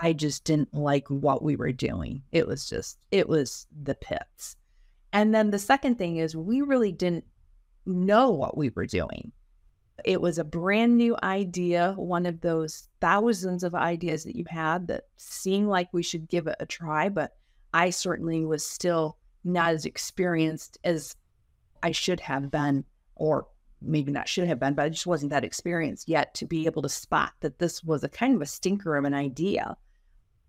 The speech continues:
It seemed to have some promise, but we, I certainly wasn't into cars. I didn't know about, a lot about buying cars, selling cars. You really didn't know a lot about buying cars.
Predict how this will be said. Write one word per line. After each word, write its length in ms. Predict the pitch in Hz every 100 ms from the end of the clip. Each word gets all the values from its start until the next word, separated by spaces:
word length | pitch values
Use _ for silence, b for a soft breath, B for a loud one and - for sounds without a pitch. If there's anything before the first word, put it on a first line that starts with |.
| -
It 160 | - -
seemed 280 | - 247 294
to 80 |
have 220 | 202 170 165
some 220 | 160 143
promise, 580 | - 170 180 143 - -
but 380 | 160 143 - _ _ _ - _ - 180 170 175 180 175
we, 460 | 208 220 202 196 - _ _
I 200 | - 214
certainly 500 | 240 - 143 156 151
wasn't 480 | 147 156 151 156 151 - -
into 220 | 180 170
cars. 560 | - 254 240 233 226 220 -
I 100 | 202
didn't 200 | 185 -
know 180 | 165 160
about, 340 | 151 147 -
a 80 | 156
lot 240 | 165 156 151
about 400 | 151 143 123 - _ _ _ _
buying 440 | 208 220 214 214
cars, 380 | 214 202 190 190
selling 460 | - 208 190 185 190
cars. 520 | 190 180 170 175 - - - -
You 340 | 170 196 294
really 200 | 381 269
didn't 260 | 196 185 165
know 180 | 170 165
a 60 |
lot 200 | 160 165
about 400 | 165 156 - 156 147
buying 440 | 143 151 151 151
cars. 560 | - 143 143 147 -